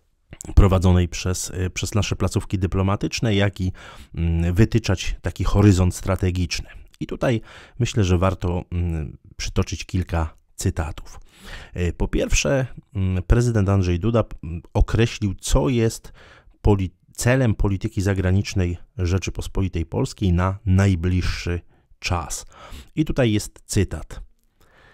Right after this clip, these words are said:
„Celem naszej polityki zagranicznej jest doprowadzenie do strategicznej porażki Rosji, zwycięstwa Ukrainy i trwałego odsunięcia widma wojny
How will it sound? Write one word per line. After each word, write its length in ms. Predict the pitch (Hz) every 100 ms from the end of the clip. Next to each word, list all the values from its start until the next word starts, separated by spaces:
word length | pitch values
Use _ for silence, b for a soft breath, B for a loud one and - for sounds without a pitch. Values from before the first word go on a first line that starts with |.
| b _ _
„Celem 480 | - - 135 107 95
naszej 360 | 98 95 - 90
polityki 520 | 92 90 87 90 90
zagranicznej 920 | 82 82 82 85 131 - 139 98 82 -
jest 480 | 90 107 120 -
doprowadzenie 1040 | 95 90 117 - - 104 95 85 98 104 95
do 160 | 87
strategicznej 840 | - - 104 117 87 90 - 90 85
porażki 640 | - 87 90 - - 82
Rosji, 440 | 87 123 - 131 151 B B B B
zwycięstwa 800 | 85 85 87 - 104 92 - 92
Ukrainy 760 | 87 - - 87 123 117 98 - _ -
i 120 | 160
trwałego 600 | - - 98 92 98 104
odsunięcia 720 | 92 - 92 87 90 - 87
widma 440 | 82 117 113 95
wojny 460 | 82 82 90 85 85